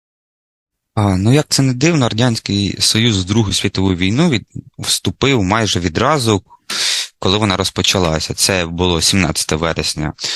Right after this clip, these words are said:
тридцять дев'ятого року, коли радянські війська вторглися на схід Польщі, на східні землі Польщі, і почали свій фактично наступ назустріч німецькій армії, яка на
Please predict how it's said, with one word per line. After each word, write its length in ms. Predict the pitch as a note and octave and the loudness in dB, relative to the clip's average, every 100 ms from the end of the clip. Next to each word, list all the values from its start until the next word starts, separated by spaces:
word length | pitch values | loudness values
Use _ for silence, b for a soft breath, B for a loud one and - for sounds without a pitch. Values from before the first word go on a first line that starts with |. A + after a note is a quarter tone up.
| B | B
тридцять 300 | - - E2+ | -4 -2 0
дев'ятого 480 | E2+ E2+ D#2 E2 F2 | 0 0 -2 -2 0
року, 300 | A2+ D#3+ C#3+ | 2 2 0
коли 640 | - G2+ F#2 F#2+ F2+ D#2+ D#2+ - - B - | -2 0 2 2 0 -2 -6 -14 -20 B -6
радянські 600 | F#2+ F#2 F#2 E2+ - D#2+ | -4 -2 -2 -2 -2 -2
війська 500 | D#2 - - C3 C#3 | -2 -2 -2 0 0
вторглися 720 | - - G#2+ A#2 G#2 F2+ - | -2 0 2 2 2 0 0
на 960 | E2 E2 D#2 D#2 D2+ D2+ D2 D2+ D2+ - _ B B B | 0 0 0 0 -2 -2 -4 -4 -6 -10 _ B B B
схід 420 | - - G2 - | 0 2 2 0
Польщі, 580 | - C#2 E2+ - - F#3+ B3 G3 | -4 -2 2 2 2 2 0 -4
на 140 | - C3+ | -2 0
східні 380 | - C#3+ C3+ | 2 2 2
землі 300 | B2+ C3+ C3 | 2 2 2
Польщі, 720 | B2 - B2 A#2 - - A2+ A2+ B B B B B _ _ | 0 2 2 4 2 2 -2 -4 B B B B B _ _
і 340 | A2 C3 E3 D3+ | 0 2 2 2
почали 380 | A2+ - G2+ B2 | 0 0 2 2
свій 580 | - G#2+ A2 G#2+ E2+ D#2 | 2 0 2 2 0 -2
фактично 580 | - F#2 - F#2 F#2 F2 | -4 -4 0 0 0 0
наступ 440 | A#2 D#3 B2+ - | 0 0 -2 -2
назустріч 840 | F2 F#2 A#2+ - - G2+ F2+ - - | -2 0 -2 -2 0 0 0 -2 0
німецькій 460 | F#2 F#2+ F2 - | 0 0 -2 -2
армії, 440 | E2+ G2+ D3 D#3+ D3+ | 0 0 0 0 0
яка 280 | G2 - G2 | -2 -2 -2
на 160 | F2+ | -2